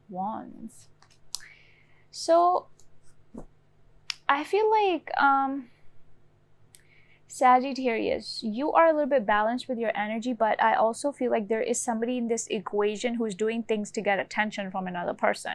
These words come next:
I don't know why I got that intuitively. So it could be you or your person. Somebody is trying to get attention from another person. <laughs> Um,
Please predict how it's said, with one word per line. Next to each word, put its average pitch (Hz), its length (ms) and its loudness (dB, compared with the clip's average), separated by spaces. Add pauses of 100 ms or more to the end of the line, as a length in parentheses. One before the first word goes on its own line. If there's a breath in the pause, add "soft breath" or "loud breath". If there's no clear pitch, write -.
(100)
I 214 100 -2
don't 208 100 -4
know 202 100 -4
why 185 220 2
I 190 40 -4
got 208 180 0
that 214 140 2
intuitively. 185 680 -4 (340 loud breath)
So 208 140 0
it 208 80 -6
could 277 160 2
be 330 60 6
you 269 180 4
or 240 160 2
your 214 120 2
person. 220 400 0
Somebody 254 460 -2
is 240 180 0
trying 220 320 -2
to 226 80 -6
get 202 200 0
attention 226 560 -4
from 190 180 -8
another 185 240 -4
person. 202 480 -8 (300 soft breath)
<laughs> - 100 -10 (1600 loud breath)
Um, 220 540 6